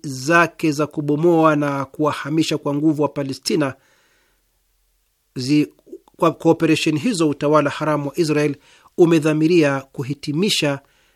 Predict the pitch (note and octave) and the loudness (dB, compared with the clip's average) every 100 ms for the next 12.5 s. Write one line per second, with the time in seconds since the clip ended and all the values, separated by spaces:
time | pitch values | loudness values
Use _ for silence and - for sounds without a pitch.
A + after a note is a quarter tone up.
0 | _ C3 C#3+ - D3+ D3+ - F3 D#3+ D#3 | _ -6 -6 -4 -4 -4 -4 -8 -6 -10
1 | - D#3 - F3+ D#3 D3+ - D3+ C#3+ C3+ | -12 -10 -4 -2 0 -4 -4 -4 -4 -4
2 | _ _ _ - - D#3 C#3+ C#3 C#3 - | _ _ _ -6 0 2 2 0 -2 -6
3 | _ C#3+ C#3+ C#3+ C#3 - D3 D#3 C#3 C#3 | _ -2 0 0 -2 -4 -2 0 0 -2
4 | C3+ C3 C3+ C3 - C#3+ - - _ _ | -4 -4 -8 -8 -10 -10 -12 -20 _ _
5 | _ - - - - - - - - - | _ -20 -20 -20 -20 -18 -20 -20 -20 -20
6 | - - G3 C#4+ D#4 E3+ F#3 E3+ D3+ - | -12 0 4 4 4 2 4 4 4 0
7 | D#3 E3 D#3+ - D3 C#3 G#3 F3 E3 D#3 | 0 0 0 0 -4 0 0 2 2 2
8 | E3+ A3 G#3 G#3 F3 D#3 C#3+ C#3+ C#3+ D#3 | 2 2 2 -2 -2 -2 -2 0 0 0
9 | D3+ - C#3 D3 D#3+ D3+ D#3+ D3+ C#3+ C3 | -2 -2 -2 0 0 2 2 2 0 0
10 | C#3 D#3 D#3+ - D#3 C#3+ - D3+ D3 - | 2 2 0 -4 -10 -8 -6 -6 -6 -4
11 | D3+ C#3 C#3 C#3 - - B2+ C#3 C3+ B2 | -2 -2 -2 -4 -6 -12 -6 -4 -4 -2
12 | C3+ D3+ E3 D#3 | 0 2 4 2